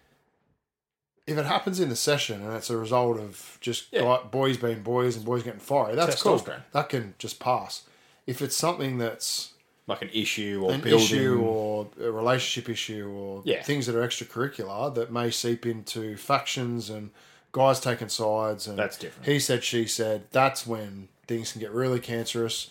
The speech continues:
Speaker 2: Yeah.
Speaker 1: and really difficult because you've got guys who are on contracts and, yeah, like, it, it can be hard to move players on or move situations on.
Speaker 2: Yeah, well, again,
Speaker 1: If
Speaker 2: with
Speaker 1: you
Speaker 2: that
Speaker 1: find yourself in a position where you've got guys who don't like each other or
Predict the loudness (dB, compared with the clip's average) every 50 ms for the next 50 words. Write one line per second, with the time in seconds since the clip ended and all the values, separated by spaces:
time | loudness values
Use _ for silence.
0 | -14 -12 -6 -4 -4 -4 -4 -6 -4 -2 0 0 2 2 0 0 0 -2 2 2
1 | 2 2 0 -6 -8 -8 -8 -8 -6 -6 -4 -4 -2 -4 -4 -2 0 0 2 2
2 | 2 2 2 2 2 2 0 0 -2 -4 -4 -4 0 0 0 0 0 -2 -6 -6
3 | -6 -6 -6 -8 -10 -12 -16 _ _ _ _ _ _ _ _ _ _ _ _ _
4 | _ _ _ _ _ _ _ _ _ _ _ -8 -4 -2 -2 -2 -2 -2 -4 -6
5 | -6 -6 -8 -8 -6 -8 -8 -6 -4 -4 0 0 0 0 0 0 2 2 2 2
6 | 2 0 -4 -2 0 2 4 6 6 6 4 2 0 -8 _ _ _ _ _ -20
7 | -20 -20 -20 _ _ _ _ _ _ -8 -2 0 2 2 0 0 2 2 4 4
8 | 6 4 2 2 2 2 2 2 2 0 0 0 0 2 2 4 2 2 0 0
9 | -2 -4 -4 -2 2 4 6 6 6 4 2 -2 -4 -6 -6 -10 -12 -12 -18 _
10 | _ _ _ _ _ _ _ _ _ _ _ _ -4 -2 0 0 0 -2 -2 -2
11 | 0 2 2 2 2 4 2 2 2 2 2 0 0 0 0 -2 -4 -4 -6 -6
12 | -4 -4 -4 -4 -2 -2 -2 -2 -2 -4 -6 -6 -2 2 2 2 2 0 -6 -6
13 | -2 0 0 0 0 -2 -4 -2 0 0 0 0 -2 -2 -4 -4 -8 -8 -6 -4
14 | -2 0 0 0 2 2 2 2 2 2